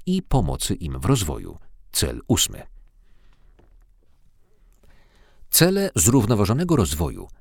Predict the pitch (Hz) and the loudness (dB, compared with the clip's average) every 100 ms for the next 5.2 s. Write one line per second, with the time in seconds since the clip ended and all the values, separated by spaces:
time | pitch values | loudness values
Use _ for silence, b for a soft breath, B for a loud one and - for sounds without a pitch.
0 | - - - - 87 82 90 139 92 90 | -4 -2 0 2 2 2 0 0 0 0
1 | 92 - 80 67 71 135 170 - - 101 | 0 -2 -4 -4 -4 -2 -2 -4 0 0
2 | 71 73 60 64 110 151 - - b b | 0 -4 -6 -6 -4 -2 -4 -6 b b
3 | b b - 165 196 185 175 85 120 117 | b b 0 2 2 2 0 2 2 2
4 | 117 147 - 120 92 90 110 - 151 - | 0 0 0 2 2 0 -2 -2 -2 -2
5 | 80 | -2